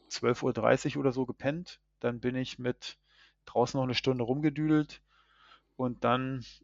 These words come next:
bin ich mit, mit André, ähm, ins Arktikum. Das ist quasi so eine, so ein Museum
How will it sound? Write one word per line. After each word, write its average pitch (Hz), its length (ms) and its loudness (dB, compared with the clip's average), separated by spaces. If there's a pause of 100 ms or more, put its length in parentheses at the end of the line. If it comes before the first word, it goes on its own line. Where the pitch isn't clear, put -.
(180)
bin 127 380 -2
ich 131 200 -2
mit, - 480 -4
mit 123 320 -6
André, 135 580 2
ähm, 127 380 -2
ins 123 260 -10
Arktikum. 185 800 4
Das - 180 -2
ist - 160 -8
quasi 127 320 4
so 127 120 -2
eine, 120 340 2 (640)
so - 220 -8
ein 127 60 -4
Museum 135 640 2